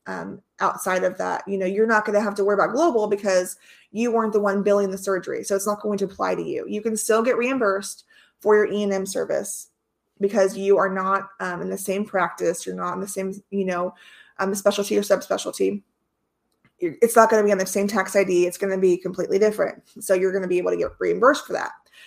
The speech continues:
So you see them maybe three, four, five, six times. You're gonna be able to bill an E and M every time you see them because you're not the one that did the surgery. So just be aware of that. No modifier. The only time you would do that is, of course, if you had to coordinate that with that physician. It was a coordination of care.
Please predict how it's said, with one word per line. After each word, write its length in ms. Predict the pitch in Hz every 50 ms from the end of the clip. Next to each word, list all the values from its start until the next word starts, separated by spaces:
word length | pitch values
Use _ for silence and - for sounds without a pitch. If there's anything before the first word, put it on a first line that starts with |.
| - _ _ _
So 120 | - - 294
you 180 | 330 339 277
see 120 | - - 320
them 140 | 254 262 247
maybe 180 | 240 214 226
three, 240 | 220 - 247 247 240
four, 240 | 233 - 226 214 214
five, 240 | 220 214 202 208 208
six 220 | - 202 202 -
times. 580 | - - 339 381 311 220 196 196 202 202 202 -
You're 80 | 226
gonna 120 | 226 247 240
be 60 | 226
able 100 | 220 208
to 60 | 202
bill 220 | 185 208 220 220
an 80 | 214 196
E 140 | 180 202 202
and 80 | 202
M 140 | 214 214 208
every 160 | 143 185 196
time 180 | 196 - 196 180
you 80 | 160 196
see 240 | - - 220 208
them 300 | - 165 139 147 170 190
because 500 | 196 175 - - 190 170 175 175 - - -
you're 320 | 190 196 202 202 202 202 196
not 200 | 202 - 180 -
the 100 | 196 180
one 240 | 180 180 165 175 180
that 140 | 156 - 175
did 140 | 175 156
the 40 | -
surgery. 440 | - - 175 180 - - - - _ _ _ _ - _ _
So 100 | _ -
just 160 | 233 262 262 320
be 80 | 349
aware 240 | 359 294 254 240 240
of 80 | 240 -
that. 260 | 233 226 220 - -
No 120 | 202 214 262
modifier. 760 | 277 254 220 214 220 - 208 196 196 190 185 185 185 190 196
The 80 | 190 -
only 220 | 202 214 220 226
time 260 | 220 - 240 214 208
you 80 | 214 220
would 140 | 277 285 233
do 180 | - 226 214
that 360 | 208 208 196 196 196 196 190 - -
is, 140 | 208 202 214
of 80 | 202
course, 460 | - - - 196 190 190 190 - - -
if 340 | - 196 196 196 - - _
you 360 | 180 185 180 180 175 175 180 - _ _ _ _ _ _ _
had 260 | _ - 202 190 190 190
to 120 | - 185
coordinate 500 | - - - - 214 202 190 190 175 180
that 140 | 190 175 -
with 120 | 190 185
that 140 | - - -
physician. 540 | - 190 190 180 156 - - - - 113 -
It 40 | -
was 120 | 175 185 -
a 60 | 180
coordination 560 | - - 202 196 185 180 180 - - 190 175
of 80 | 170 -
care. 280 | - - - - -